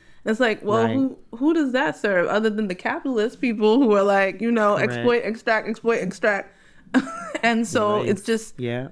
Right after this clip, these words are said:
Speaker 1: like, for us to say, "Yeah, I, I need this in order to do X, Y, and Z, 'cause this is really important." Like, I know I wanna make great money 'cause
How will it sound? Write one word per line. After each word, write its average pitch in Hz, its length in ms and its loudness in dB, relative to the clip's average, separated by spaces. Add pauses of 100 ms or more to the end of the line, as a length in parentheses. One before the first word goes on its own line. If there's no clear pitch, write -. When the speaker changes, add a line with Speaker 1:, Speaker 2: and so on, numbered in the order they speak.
Speaker 1:
like, 302 240 -2
for - 240 -2
us 208 280 -2
to 220 140 -6
say, 247 400 -4
"Yeah, 240 300 -4
I, 208 320 -2
I 185 160 -4
need 202 380 -6
this 208 360 -2
in 190 120 -4
order 190 160 -2
to 190 140 -8
do 180 340 -6 (340)
X, 196 240 -4
Y, 190 160 0
and 175 140 -2
Z, 202 160 -2
'cause 175 260 -2
this 185 160 -2
is 185 100 -6
really 185 140 -2
important." 180 240 -2
Like, 160 200 -2
I 254 160 0
know 240 580 -2
I 202 120 0
wanna 226 260 -4
make 190 340 -6 (300)
great 220 240 2
money 190 260 0
'cause 185 160 -4